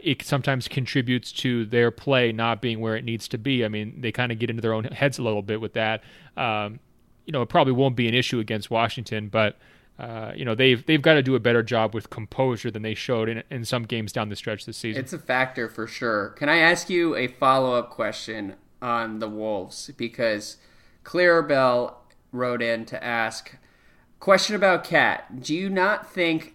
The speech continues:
Speaker 2: it's possible that looking at his future, he eventually asks for a trade? Seeing Noah, Rose, and Dang must scared,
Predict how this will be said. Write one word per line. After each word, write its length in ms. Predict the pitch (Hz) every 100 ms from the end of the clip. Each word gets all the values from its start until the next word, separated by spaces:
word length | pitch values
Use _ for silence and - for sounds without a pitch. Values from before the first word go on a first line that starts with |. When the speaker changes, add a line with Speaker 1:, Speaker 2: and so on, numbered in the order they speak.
| -
Speaker 2:
it's 180 | 131 -
possible 720 | - 143 139 135 123 113 113
that 180 | 117 -
looking 360 | 131 135 165 160
at 100 | 143
his 220 | 139 127
future, 640 | - 123 120 117 104 104 -
he 140 | 123
eventually 520 | 113 123 117 - 120 120
asks 380 | 113 113 - - _ _
for 180 | 117 107
a 80 |
trade? 520 | - - 127 156 180 - _ _ -
Seeing 420 | - 156 165 151
Noah, 380 | 139 139 139 131
Rose, 480 | 120 123 117 117 117
and 160 | 107
Dang 420 | 117 117 110 104
must 200 | 110 107
scared, 440 | - 110 110 110